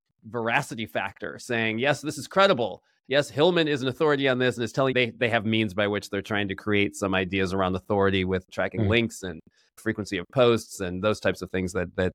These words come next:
Speaker 1: Google does with its algorithm that are, that are fairly complex. But the idea being that there's tons of information. Now, how do we use it? How does this p-,
Speaker 2: Mm.
Speaker 1: potentially become useful? This is the way in which, if you're looking at aggregate sources of data,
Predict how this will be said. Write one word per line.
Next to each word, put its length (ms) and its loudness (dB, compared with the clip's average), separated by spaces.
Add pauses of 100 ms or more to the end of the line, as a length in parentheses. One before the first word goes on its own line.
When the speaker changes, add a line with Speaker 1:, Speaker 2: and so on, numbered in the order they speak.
(140)
Speaker 1:
Google 240 2
does 260 4
with 120 -4
its 100 -8
algorithm 520 2
that 120 -2
are, 200 -4
that 80 -6
are 80 -6
fairly 280 0
complex. 600 -4
But 200 0 (420)
the 80 2
idea 280 4
being 340 4
that 180 2
there's 240 -2
tons 240 0
of 80 -2
information. 500 -2
Now, 140 0
how 100 0
do 80 -2
we 80 -2
use 220 -6
it? 80 -18 (1000)
How 100 0
does 120 0
this 120 -6
p-, 140 -10
Speaker 2:
Mm. 80 4
Speaker 1:
potentially 340 2
become 260 -8
useful? 440 -8 (240)
This 220 -4
is 100 -10
the 100 -6
way 280 2
in 160 0
which, 340 -2
if 140 -8
you're 140 -2
looking 420 -2
at 240 -4 (400)
aggregate 520 0
sources 800 -4 (500)
of 220 -2
data, 460 2